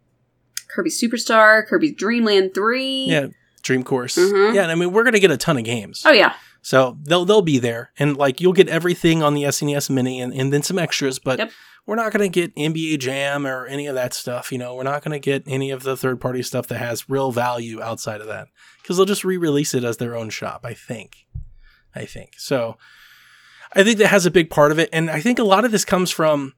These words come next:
Speaker 2: you know, our age, the collector's market, with all of these people our age, especially folks that had access to the earlier stuff, not
Speaker 1: Yeah.
Speaker 2: necessarily me,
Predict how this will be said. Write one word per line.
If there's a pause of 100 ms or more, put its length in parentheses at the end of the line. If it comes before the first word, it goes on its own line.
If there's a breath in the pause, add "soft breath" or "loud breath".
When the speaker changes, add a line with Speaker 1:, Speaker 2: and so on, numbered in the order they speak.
(880)
Speaker 2:
you
know,
our
age, (1200)
the
collector's
market, (200)
with
all
of
these
people
our
age, (140)
especially
folks
that
had
access
to
the
earlier
stuff,
not
Speaker 1:
Yeah.
Speaker 2:
necessarily
me,